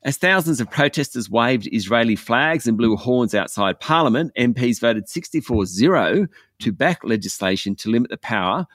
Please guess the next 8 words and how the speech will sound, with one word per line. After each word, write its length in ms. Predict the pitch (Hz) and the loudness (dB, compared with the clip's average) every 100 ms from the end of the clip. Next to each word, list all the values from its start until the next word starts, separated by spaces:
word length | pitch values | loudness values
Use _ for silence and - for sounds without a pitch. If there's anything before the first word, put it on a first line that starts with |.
| _ - | _ -8
of 140 | 117 107 | -6 -2
Israel's 540 | 110 98 98 104 - _ | -2 0 0 -2 -6 _
top 300 | - 120 - | -2 -2 -2
court, 360 | - 175 220 - _ _ _ - | 2 2 2 -2 _ _ _ -4
with 140 | 107 | 0
the 100 | 113 | 2
entire 580 | 104 - 156 170 170 156 | 0 -2 0 2 2 -2
opposition 720 | - 127 113 143 - 87 123 | -6 -4 0 0 0 -4 -4